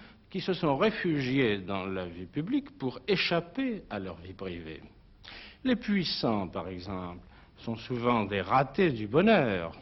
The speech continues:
De là vient, euh, qu'ils ne soient pas tendres. Bon, où en étais-je ? Ah oui, le bonheur. Eh bien, euh, pour le bonheur aujourd'hui, c'est comme pour le crime de droit commun. N'avouez jamais.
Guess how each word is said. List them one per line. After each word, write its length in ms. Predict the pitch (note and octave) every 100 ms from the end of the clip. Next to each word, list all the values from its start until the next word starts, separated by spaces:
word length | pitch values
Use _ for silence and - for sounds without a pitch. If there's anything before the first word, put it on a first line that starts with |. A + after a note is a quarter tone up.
| A#2
De 200 | G#2 B2
là 320 | C3 D3+ B2
vient, 340 | A2 D#3+ G#3+ - - - -
euh, 140 | - B2
qu'ils 260 | - A#2
ne 100 | A2
soient 280 | G#2+ - G3+
pas 140 | C3 A#2+
tendres. 680 | A3 E3+ G2 F2+ D#2+ E2 F2+ - - - - -
Bon, 400 | G#2+ C3 A#2+ F#2+ - - - - - -
où 120 | B2+
en 100 | A#2+
étais-je ? 560 | G#2+ A2 G2+ F2+ E2+ D#2
Ah 100 | D#3
oui, 140 | C3+
le 100 | C#3
bonheur. 440 | F#3 C3 E2 D#2 -
Eh 80 | F3
bien, 220 | F3 E3 - - - - - - -
euh, 200 | - -
pour 160 | F#3 A#3
le 80 | A3+
bonheur 300 | G3 C4+ A#3
aujourd'hui, 340 | F3+ G#3 C4
c'est 140 | - F#3
comme 180 | E3
pour 120 | D3 C#3
le 80 |
crime 240 | C3+ A#3+ G3
de 100 | C3+
droit 240 | A#2+ D3+
commun. 320 | - G2 F2 A2+
N'avouez 560 | E3 F3 D3 F3+ B3 D#3+
jamais. 580 | G#2 G2 F#2+ F#2 D2